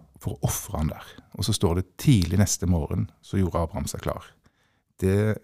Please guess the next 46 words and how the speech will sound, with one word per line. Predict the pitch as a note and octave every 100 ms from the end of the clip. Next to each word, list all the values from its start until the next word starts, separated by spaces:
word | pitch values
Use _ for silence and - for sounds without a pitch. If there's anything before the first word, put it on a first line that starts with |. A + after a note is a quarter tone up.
| -
eh, | F#2 F#2+ G2 F#2 -
er | F#2 F#2
flott | - - - F#2
å |
lese. | F2+ D#2 - - - - _ _ _
For, | - F#2 F2+
eh, | F#2 F#2 -
Abraham | G2 E2 F#2
utsatte | - E2+ - A#2 A2+
det | G#2+
ikke, | - B2 D#3 -
selv | - F#2+
om |
det | G2
sikkert | - - F2
var | F2
en |
vanskelig | G2 F2 - E2+
avgjørelse, | D#2+ E2 F2 -
men | E2
han | D#2+
skyndte | - - C#3 F2+ -
seg | F#2 A2
når | F2+
sola | - A#2+ A#2+
står | A#2+ B2+
opp, | C3+ - - _ _ _ _ -
tar | G#2+ A2
med | F#2+
seg | G2+
tjenerne | A2+ A2+ E2 F2 F2+
sine, | - A#2 C#3 - -
eselet | G#2 - A2
sitt | - C2+ -
med | F2+ E2
ved, | F#2 C3 G#3 - _ _ _ - - -
og | G#2+
sønnen | - F2+ E2
sin | -
Isak | C#2+ F2 - B2 -
går | G2+ -
tre | - - F2
dagsreiser | G2+ - - - - - -
opp | - -
til | -
Moria. | E2 G1+